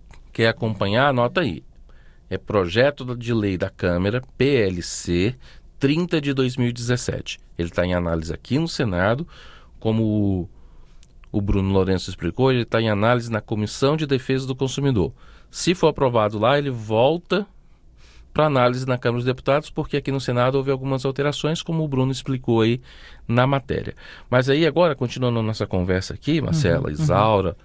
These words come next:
Speaker 1: você de casa, ok, você encontrou uma propaganda enganosa. Tá ali, foi levado ao engano. Pior ainda, você adquiriu o produto depois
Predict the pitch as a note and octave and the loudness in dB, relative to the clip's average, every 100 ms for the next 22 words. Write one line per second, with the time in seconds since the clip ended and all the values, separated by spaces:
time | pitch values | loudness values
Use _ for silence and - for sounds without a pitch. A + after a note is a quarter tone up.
0 | - - F2 - - - G#2+ G#2+ F#2 F#2 | -20 -8 -6 -4 -6 0 4 4 2 -4
1 | - - - - - - C#3+ - G2 E2+ | -6 -20 -20 -20 -20 -6 -4 0 0 0
2 | F#2+ A2 C#3+ D3+ D#3 C3 C3 C#3+ D3 D3 | -2 -2 -2 0 0 0 2 2 2 0
3 | C#3 C3 C3 C#3+ C#3+ D3 G#2 D2+ - - | -2 0 0 -2 0 0 0 -4 -6 -14
4 | - - - - - - - - - - | -20 -20 -20 -20 -20 -20 -20 -20 -20 -20
5 | - A2 G#2+ B2+ D3+ - A2 G#2+ B2+ C#3 | -2 0 2 0 0 2 2 4 4 4
6 | C#3+ A2 G2+ C#3+ D3+ G3+ G#3 B2 F2+ G2 | 4 2 2 6 8 8 6 2 0 -2
7 | B2 A#2+ B2+ A#2 B2+ A3 G3 A#2+ D#3 - | 0 0 0 0 2 2 2 2 2 0
8 | F3+ E3 - A#2+ A2+ D3+ E4+ - | -2 -4 -2 2 4 6 4 -2